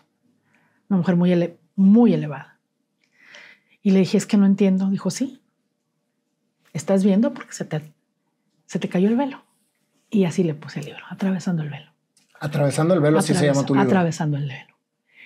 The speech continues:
Speaker 1: Porque atraviesas ese umbral y empiezas a ver tantas cosas, e insisto, y no para que te quedes en ese pasado,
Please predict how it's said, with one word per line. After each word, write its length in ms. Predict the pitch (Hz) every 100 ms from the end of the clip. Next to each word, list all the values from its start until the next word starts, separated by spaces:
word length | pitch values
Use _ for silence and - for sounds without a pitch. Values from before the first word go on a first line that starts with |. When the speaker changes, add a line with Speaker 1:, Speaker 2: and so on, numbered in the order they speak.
| _
Speaker 1:
Porque 200 | - 160
atraviesas 680 | 165 180 180 202 233 240 240
ese 180 | 208 202
umbral 480 | 190 180 185 277 - _ _ -
y 140 | 185
empiezas 520 | 165 175 165 170 156
a 80 | 170
ver 300 | 165 165 - _ _ _ -
tantas 360 | 208 262 247
cosas, 460 | - - 220 240 - _ _ - - _ -
e 80 |
insisto, 460 | 170 151 254 240 190
y 100 | 202
no 160 | 190 196
para 160 | 262
que 80 | 220
te 140 | 196
quedes 260 | 202 196 196
en 80 | 175
ese 160 | 156
pasado, 500 | 196 143 202 202 165